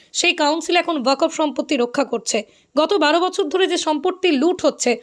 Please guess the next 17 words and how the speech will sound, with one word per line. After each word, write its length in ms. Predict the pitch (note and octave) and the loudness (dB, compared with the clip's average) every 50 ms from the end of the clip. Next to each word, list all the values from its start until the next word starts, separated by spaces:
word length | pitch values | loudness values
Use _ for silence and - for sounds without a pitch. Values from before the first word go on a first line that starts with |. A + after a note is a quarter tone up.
| - - _ | -10 -16 _
সেটা 240 | - - D#4+ E4 E4+ | -4 -2 0 2 2
আটকাচ্ছে 440 | D#4 D4 D#4 - F#4 F#4+ F#4+ - G4+ | 2 2 0 -2 -2 -2 0 -2 -2
না 100 | F#4+ F#4 | 0 0
মমতা 280 | E4+ D#4 D4+ D4 D#4+ D4+ | 0 0 2 2 2 2
ব্যানার্জি, 360 | D4 C#4+ C4+ B3+ A3 A3 A#3 | 2 2 0 0 -2 -2 -2
মোদি 220 | A#3 B3 C#4 D#4+ | -2 -2 -2 0
তা 140 | D4+ E4+ D#4+ | 2 2 2
দেখাচ্ছে। 480 | C4 C#4 C#4 - E4+ E4+ E4+ - C#4 A3 | 2 2 2 2 0 0 0 -2 -4 -4
নতুন 320 | A3 A#3+ B3 E4+ F#4+ G4+ | -4 -4 -2 -2 -2 0
নিয়ে 180 | G4 G4 G4 F#4+ | 0 0 0 2
আর 140 | F#4 F4 | 0 2
মোদি 240 | D#4+ D4+ D4+ C#4 E4+ | 2 0 0 0 0
বলছে, 320 | C#4 D4+ D4 C#4+ - E4+ D#4 | 2 2 0 0 0 -2 -2
"নতুন 280 | C#4+ C#4 - F4 E4+ | -2 -2 0 0 0
আইন 200 | E4 D#4 D4+ C#4+ | 2 0 0 0
নিয়ে 160 | C4+ C4 B3 | 0 0 0
আসবো।" 320 | A#3 A3 G#3 - - A3 | 0 -2 -2 -2 -2 -4